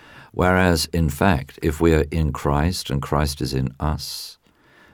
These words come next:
then we must have value before God and not be useless. How can we have Christ, the Son of God, living in us and be useless? An accusation, "You're just a failure,"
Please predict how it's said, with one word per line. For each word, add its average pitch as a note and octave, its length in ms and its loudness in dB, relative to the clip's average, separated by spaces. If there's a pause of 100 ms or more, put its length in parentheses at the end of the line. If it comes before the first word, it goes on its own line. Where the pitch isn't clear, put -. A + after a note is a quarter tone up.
(120)
then D#2+ 480 2 (380)
we E2 260 2
must G2+ 380 0
have C#2 180 -2
value D#2+ 800 -2 (340)
before D#2 460 2
God G2 500 -2 (680)
and C#2+ 200 0
not B2 240 2
be D2+ 80 2
useless. C#2 500 -2
How E2+ 220 2
can D#2 180 -2
we D2+ 80 2
have D2 240 -2
Christ, - 800 -4
the C#2+ 100 -4
Son D2+ 240 -2
of C#2 140 -4
God, C#2+ 260 0
living D2+ 300 -2
in A1+ 100 -8
us - 340 -12 (520)
and D2 180 0
be C#2+ 140 2
useless? - 720 -4 (1600)
An F2 140 2
accusation, F2 840 2
"You're E2 200 6
just D#2 340 0 (140)
a D#2 60 -4
failure," - 680 -2